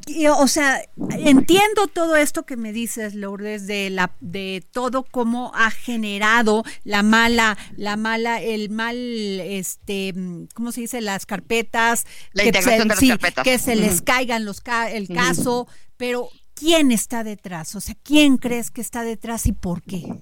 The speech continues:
Speaker 2: Pues mira, ahorita, ahorita sí te puedo yo decir, es que los jueces no estoy entendiendo, o sea, ¿cómo le qui-, le cambias la,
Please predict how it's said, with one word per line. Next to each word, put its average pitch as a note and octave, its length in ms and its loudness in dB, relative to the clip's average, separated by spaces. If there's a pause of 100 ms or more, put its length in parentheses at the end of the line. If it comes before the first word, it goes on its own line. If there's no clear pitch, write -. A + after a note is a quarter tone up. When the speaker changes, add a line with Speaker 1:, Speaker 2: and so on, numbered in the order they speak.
(840)
Speaker 2:
Pues D4+ 160 2
mira, D4+ 220 4
ahorita, A#3+ 400 2
ahorita A#3 320 0
sí A3 120 -2
te G3 120 -2
puedo G#3 240 -2
yo F3 180 -2
decir, A3+ 460 -4
es F#3 180 -2
que A#3+ 140 0
los F#3+ 220 0
jueces A3 300 0
no A3+ 140 2
estoy A3 300 0
entendiendo, G3 540 -2
o A3 40 -4
sea, G#3+ 140 -4
¿cómo B3 320 0
le A3+ 200 -2
qui-, A#3+ 200 -8
le G3+ 180 -2
cambias A3+ 400 -2
la, G3+ 160 -4